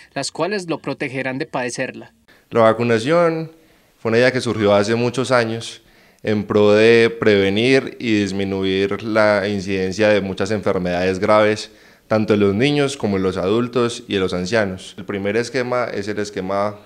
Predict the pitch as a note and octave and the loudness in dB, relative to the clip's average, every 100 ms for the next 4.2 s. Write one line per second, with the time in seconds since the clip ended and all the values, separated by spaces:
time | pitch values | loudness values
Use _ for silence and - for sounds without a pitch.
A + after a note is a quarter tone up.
0 | _ G2 F#2 F#2+ F#2 E2+ G2 F2+ G2+ G#2 | _ -12 -8 -6 -6 -6 -8 -8 -8 -6
1 | C3 B2+ C3 B2 G#2 G2 F#2 G#2 G#2 G2 | -6 -4 -6 -6 -8 -6 -4 -2 -2 -2
2 | F#2 F#2 F#2+ F#2 F#2 A2+ A2+ A2+ A#2+ A#2+ | -4 -4 -6 -6 -6 -4 -4 -4 -4 -6
3 | A2+ A2+ G2 F2+ E2+ F2 F2+ G2 G#2+ F#2 | -6 -6 -6 -6 -8 -8 -8 -4 -2 -4
4 | F2+ | -10